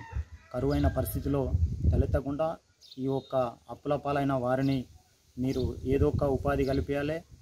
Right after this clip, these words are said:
అతనికి ఒక కుమారుడు, భార్య, ఏం తెలియని పరిస్థితిలో ఉన్నారు. దయచేసి మీ యొక్క తెలంగాణ గవర్నమెంట్లో ఆర్థికంగా వీళ్ళను ఆదుకోవాలని మేము కోరుకుంటున్నాం.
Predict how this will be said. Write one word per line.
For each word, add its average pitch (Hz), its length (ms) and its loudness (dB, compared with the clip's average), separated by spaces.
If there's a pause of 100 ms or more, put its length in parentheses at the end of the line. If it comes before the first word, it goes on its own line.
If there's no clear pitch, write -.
(260)
అతనికి 135 340 0
ఒక 135 160 -4
కుమారుడు, 151 760 2 (680)
భార్య, 147 460 2 (360)
ఏం 135 160 0
తెలియని 131 360 -2
పరిస్థితిలో 139 440 -4
ఉన్నారు. 139 380 2 (380)
దయచేసి 160 800 2 (600)
మీ 135 80 0
యొక్క 147 240 0
తెలంగాణ 156 480 0
గవర్నమెంట్లో 147 800 0 (520)
ఆర్థికంగా 143 760 -2 (160)
వీళ్ళను 131 420 -2 (280)
ఆదుకోవాలని 139 640 0 (440)
మేము 123 180 -10
కోరుకుంటున్నాం. 117 520 -8